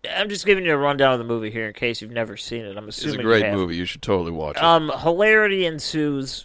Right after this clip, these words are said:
Speaker 1: when the demon possesses the woman, and, you know, things are flying. There's colorful vomit. There's hilarious swear words. There's
Speaker 2: Yeah, things
Speaker 1: head
Speaker 2: are being
Speaker 1: spinning
Speaker 2: said.
Speaker 1: action.
Speaker 2: Just gruesome, terrible, awesome, great.
Speaker 1: So what
Speaker 2: Fantastic.
Speaker 1: happened?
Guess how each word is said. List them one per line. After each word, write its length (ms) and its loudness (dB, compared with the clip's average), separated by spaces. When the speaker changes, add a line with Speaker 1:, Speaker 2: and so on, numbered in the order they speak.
Speaker 1:
when 240 0
the 100 -2
demon 680 -2
possesses 580 0
the 100 -6
woman, 400 -4
and, 240 -10
you 160 -8
know, 140 -4
things 380 -6
are 80 -12
flying. 680 4
There's 500 0
colorful 580 2
vomit. 480 0
There's 320 -6
hilarious 720 2
swear 360 2
words. 380 0
There's 180 0
Speaker 2:
Yeah, 140 2
things 160 -2
Speaker 1:
head 140 8
Speaker 2:
are 180 -2
being 140 4
Speaker 1:
spinning 160 0
Speaker 2:
said. 420 4
Speaker 1:
action. 160 -12
Speaker 2:
Just 240 -4
gruesome, 520 -4
terrible, 440 0
awesome, 500 -4
great. 280 -6
Speaker 1:
So 200 2
what 340 4
Speaker 2:
Fantastic. 760 2
Speaker 1:
happened? 340 -20